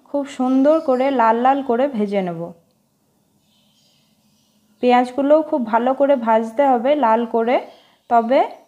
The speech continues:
ঝোলের টেস্টটা খুব সুন্দর হবে। দেখুন খুব সুন্দর করে আমি ভেজে নিয়েছি। এবারে আমি দিয়ে দেব কেটে রাখা একটা টমেটো কুচি,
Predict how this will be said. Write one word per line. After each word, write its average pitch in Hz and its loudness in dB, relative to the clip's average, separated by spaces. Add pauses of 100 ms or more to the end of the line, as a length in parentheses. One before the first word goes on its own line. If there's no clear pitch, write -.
(540)
ঝোলের 247 0
টেস্টটা 233 -4 (240)
খুব 277 -4
সুন্দর 220 -2 (100)
হবে। 170 -6 (3250)
দেখুন 233 2 (300)
খুব 277 -2 (120)
সুন্দর 262 2
করে 277 0
আমি 247 0 (100)
ভেজে 220 -2
নিয়েছি। 240 -2 (520)
এবারে 277 2
আমি 269 2
দিয়ে 240 0
দেব 226 -2 (180)
কেটে 233 -4
রাখা 233 0
একটা 320 -4 (160)
টমেটো 214 -2
কুচি, 185 -8